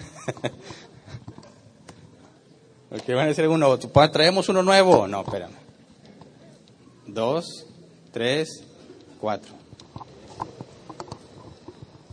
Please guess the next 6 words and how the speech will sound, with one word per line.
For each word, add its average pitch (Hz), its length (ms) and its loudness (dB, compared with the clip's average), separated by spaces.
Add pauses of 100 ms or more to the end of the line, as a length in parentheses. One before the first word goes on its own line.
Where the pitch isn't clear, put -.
(320)
Muy 156 160 6
simple, 151 480 2 (120)
¿verdad? 131 280 0 (1700)
Así 123 300 0
de 190 120 6
simple. 170 480 2